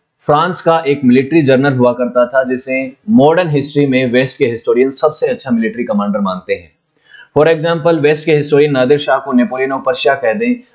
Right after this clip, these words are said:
भारत में हम ऐसे कह दें कि ये तो, ए, बाजीराव था, बाजीराव of, बाजीराव of पर्शिया था, ऐसे भी कह सकते हैं, लेकिन यहाँ पे ऐसा कहा नहीं जाता है, हम इसे सिर्फ नादिर शाह ही कह देते हैं। वेस्ट के historian इसे Napoleon of Persia कह देते हैं। वेस्ट के historian तो भारत के,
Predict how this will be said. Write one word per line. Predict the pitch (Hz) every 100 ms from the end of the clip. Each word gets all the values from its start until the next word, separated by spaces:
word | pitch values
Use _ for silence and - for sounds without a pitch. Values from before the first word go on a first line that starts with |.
| -
भारत | 92 127 151 160
में | 151
हम | 147 143
ऐसे | 135 151
कह | 131
दें | 117 127
कि | 127 123 123
ये |
तो, | 123 127 131 - - _ -
ए, | 110 107 101 98 - _ _ _ -
बाजीराव | 107 123 151 156 135 110
था, | - 87 - _ _ _ 104
बाजीराव | 127 143 139 143
of, | 139 - 240
बाजीराव | 127 139 - 104
of | 131 -
पर्शिया | 113 - 110
था, | -
ऐसे | 104 156
भी | 160
कह | 135
सकते | 123 117 120
हैं, | 147
लेकिन | 156
यहाँ | 165 143
पे | 147 147
ऐसा | 156
कहा | - 120 135
नहीं | 117 104
जाता | 95 90 101
है, | 131
हम | 131 135
इसे | 123 139
सिर्फ | 139 127
नादिर | 110 107 113
शाह | 127
ही | 120
कह | 110
देते | 104 -
हैं। | 123 - _ _ 110
वेस्ट | 135 -
के | 135
historian | 113 117 113 113
इसे | 107
Napoleon | 107 92 98 101
of | 101 95
Persia | - 95 -
कह | 110 104
देते | 101 107
हैं। | 107 98
वेस्ट | 120 123
के | 131 107
historian | - 110 110 110
तो | 110
भारत | 95 101 104 -
के, | 110